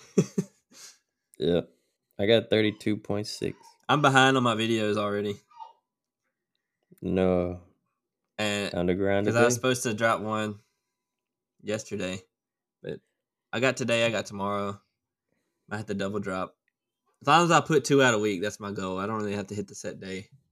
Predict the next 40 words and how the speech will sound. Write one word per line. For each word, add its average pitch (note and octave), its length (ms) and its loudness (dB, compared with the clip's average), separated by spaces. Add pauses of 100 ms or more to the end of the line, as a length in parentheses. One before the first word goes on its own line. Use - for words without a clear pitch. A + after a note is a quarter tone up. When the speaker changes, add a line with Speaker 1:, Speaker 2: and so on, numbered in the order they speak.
(240)
Speaker 1:
I'm G#2+ 60 -12
gonna A2 140 -4
do G#2+ 200 0
it G2+ 40 0
as G2+ 160 -6
quick A2 180 -8
as G2+ 80 -4
I G#2 80 -8
can. G2+ 300 -6
I A2+ 60 -4
got A#2+ 120 0
a A2 60 0
lot G#2+ 160 0
of, G#2 120 -4 (280)
I C3+ 260 6
got B2 300 0
<laughs> - 80 -2
so E3 160 4
much C#3+ 360 2
to A#2+ 120 0
do, A2 320 -2
bro. A2 280 0 (1000)
It's C3 120 0
the C3+ 100 2
first C3+ 280 2
year, A#2+ 180 4
you C3 140 6
got, A2+ 140 6
like, G#2+ 180 -2
taxes A2+ 460 -4
and B2+ 100 -2
all B2+ 140 0
that. C3 140 -2
I C3+ 60 -4
gotta A#2+ 140 -6
start A2 240 -8
getting A2+ 160 -8
all A2+ 160 -8
that A#2 180 -4
ready. B2 360 -4